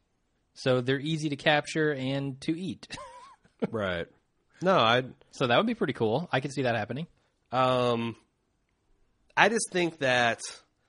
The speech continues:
Speaker 2: I don't think Tennis Ball is the hunters.
Speaker 1: Mm-hmm.
Speaker 2: And I don't think there's any affiliation between Tennis Ball and what you call the hearse, the first aid hearse.
Speaker 1: Yeah, yeah.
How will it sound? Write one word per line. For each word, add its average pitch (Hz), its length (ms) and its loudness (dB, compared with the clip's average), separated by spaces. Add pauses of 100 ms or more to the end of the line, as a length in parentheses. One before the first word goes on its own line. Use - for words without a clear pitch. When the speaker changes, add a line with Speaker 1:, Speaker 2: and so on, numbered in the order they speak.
(2500)
Speaker 2:
I 135 140 4
don't 170 340 4
think 165 240 -2
Tennis 135 280 0
Ball 101 260 0
is 92 60 -8
the 90 80 -8
hunters. 85 560 -10 (520)
Speaker 1:
Mm-hmm. 117 240 -10 (160)
Speaker 2:
And 123 120 0
I 127 80 4
don't 143 260 2
think 143 200 -2
there's 127 180 -2
any 127 180 0
affiliation 120 580 -2
between 107 280 -8
Tennis 110 300 -4
Ball 101 420 0
and 92 460 -6
what 95 300 -8
you 98 60 -10
call 95 220 -4
the 82 60 -8
hearse, 80 440 -10
the 92 100 -10
first 92 320 -10
aid 87 180 -10 (260)
hearse. - 380 -14
Speaker 1:
Yeah, 131 280 0
yeah. 87 200 -8